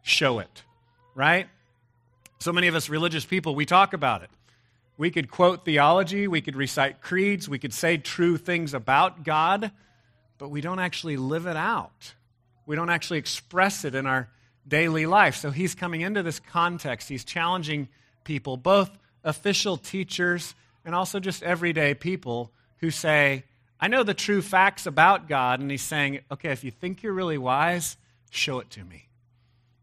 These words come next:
If you really think you have wisdom, show it to me." It's impossible to study truth and really know it without living it, according to Christianity.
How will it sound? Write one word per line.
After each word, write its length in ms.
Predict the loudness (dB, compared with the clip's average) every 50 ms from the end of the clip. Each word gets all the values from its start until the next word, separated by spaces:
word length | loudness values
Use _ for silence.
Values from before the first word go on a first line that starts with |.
| _ _ _
If 140 | -16 -10 -8
you 140 | -6 -6
really 320 | -4 -4 -2 -2 0 -2 -2
think 240 | -2 -4 -6 -4 -2
you 80 | -2
have 120 | -2 0 -2
wisdom, 520 | -4 -4 -4 -4 -6 -10 -12 -12 -14 -14 -18 _ _ _ _ _ _ _
show 380 | _ -8 -8 -6 -4 -4 -6 -6
it 120 | -10 _
to 120 | -18 -20 -20
me." 220 | -20 -20 -20 -20 _ _ _ _ _ _ _
It's 220 | -8 -6 -6 -4
impossible 1080 | -6 -6 -6 -8 -10 -8 -4 -2 -2 -2 -2 -4 -8 -10 -8 -6 -6 -6 -6 -6 -8 -12 _ _ _ _ _ _ _ _ _
to 120 | -10 -10 -8
study 520 | -8 -10 -8 -2 0 0 2 2 0 -2
truth 760 | -2 -6 -8 -4 -2 -2 -2 -2 -2 -4 -6 -8 -10 -16 -20 _ _ _ _ _ _ _ _
and 220 | -8 -6 -6 -4
really 340 | -4 -2 -2 0 0 0 -2
know 400 | -2 -4 -2 0 0 0 0 0
it 120 | -2 -2 -4 _
without 360 | -8 -4 -2 -2 -2 -2 -4 -8
living 320 | -10 -8 -8 -10 -12 -14
it, 200 | -16 -20 _ _ _ _ _ _ _ _ _ _ _ _ _ _
according 340 | -12 -6 -4 -4 -2 -2 -4
to 60 | -6
Christianity. 640 | -8 -10 -10 -10 -12 -12 -12 -14 -14 -16 -20 -20 _